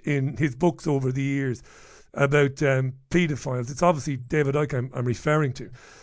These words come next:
He told me one night in London, and he said, he took great pains to tell me, "Don't think or imagine for a minute I'm giving an excuse to these people." He, "I am not," he said. But he said, "I believe that they are functioning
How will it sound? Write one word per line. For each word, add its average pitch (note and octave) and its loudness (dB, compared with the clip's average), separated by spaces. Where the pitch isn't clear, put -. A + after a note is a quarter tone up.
He A3 4
told A3 6
me F#3 4
one E3+ 4
night D#3+ 4
in C3+ 2
London, C#3 0
and D#3 2
he D#3 0
said, F3+ 2
he F3+ 4
took G#3 2
great B3 4
pains G3 0
to D#3 -6
tell E3 2
me, A2+ -4
"Don't A3 8
think A3 2
or G3+ 6
imagine F3+ 4
for D#3+ 0
a D#3 4
minute F3 2
I'm C#3 0
giving E3 0
an C#3+ -2
excuse E3 0
to E3 -6
these C#3+ -2
people." C#3+ -2
He, B2+ -2
"I C3+ 0
am C#3+ -2
not," F3 4
he B2+ -8
said. - -14
But E3+ 4
he F3+ 4
said, E3+ 2
"I A3 8
believe F3 0
that D#3 2
they D#3 2
are D#3 2
functioning G3 2